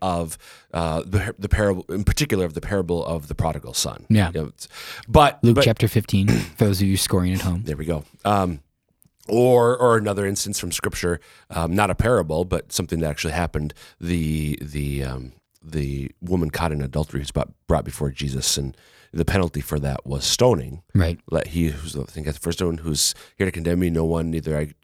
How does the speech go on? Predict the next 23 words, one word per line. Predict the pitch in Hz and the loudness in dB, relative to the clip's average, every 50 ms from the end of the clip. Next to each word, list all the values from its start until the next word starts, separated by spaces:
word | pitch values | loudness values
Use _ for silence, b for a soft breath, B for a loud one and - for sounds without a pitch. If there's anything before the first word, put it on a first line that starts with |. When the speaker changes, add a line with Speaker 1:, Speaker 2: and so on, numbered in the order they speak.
| _ | _
Speaker 1:
neither | 85 82 78 - 78 92 95 95 87 78 | -18 -16 -8 -2 0 2 2 2 0 0
do | 78 80 | 0 0
I | 80 78 | 0 -2
condemn | - 80 78 - - 73 76 73 | -4 -8 -10 -8 -8 -6 -6 -6
you, | 71 73 - _ _ _ | -6 -8 -10 _ _ _
condemn | - 104 107 107 95 90 87 | 0 2 2 2 2 2 0
you. | 85 B B B B B B - | -2 B B B B B B 0
Go | 101 107 98 92 87 87 90 87 85 90 - - | 2 4 4 4 4 4 2 0 -2 -4 -10 -10
and | 82 80 - | -6 -2 0
sin | - - 110 92 85 | 0 2 2 0 0
no | 78 78 73 73 | -2 -2 -2 0
more. | 82 95 95 80 69 | 2 2 2 2 2
And | - 98 117 120 | 0 2 6 6
I | |
Speaker 2:
Right. | 104 - | 8 8
Speaker 1:
wanna | 143 147 151 | 8 6 4
come | - 165 151 | 4 4 4
back | 143 139 | 4 2
to | - 123 | 2 0
that | 117 101 | -2 -2
later, | 95 113 139 156 123 104 | 2 2 4 4 4 2
but, | 90 - 131 123 110 B B B B B B B B | 2 2 2 2 2 B B B B B B B B
uh, | - 117 113 110 104 | 2 4 4 6 4